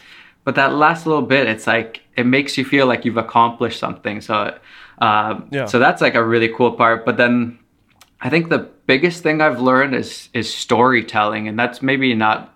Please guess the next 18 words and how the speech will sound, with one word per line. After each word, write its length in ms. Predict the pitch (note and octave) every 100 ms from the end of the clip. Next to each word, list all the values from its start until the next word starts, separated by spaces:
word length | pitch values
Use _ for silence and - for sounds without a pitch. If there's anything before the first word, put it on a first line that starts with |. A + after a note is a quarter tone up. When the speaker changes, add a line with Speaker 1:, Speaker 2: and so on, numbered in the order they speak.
| -
Speaker 1:
like, 320 | A2 A2 -
the 60 | A#2+
first 360 | - A#2 A2+
thing 160 | - A2+
that 120 | G#2+
people 240 | - - A2+
would 180 | G2+ -
think 180 | A#2 A#2
about, 220 | C#3 C#3
but, 120 | A#2
like, 260 | - - -
you're 120 | C#3
literally, 540 | B2+ C3+ D3+ C3+ A2+ A2+
especially 340 | C#3+ F#3 C#3+
right 140 | A#2+
now, 200 | B2 A2+ G2+
I'm 140 | D3
literally 600 | C#3 D3+ D#3+ C#3 B2 A#2+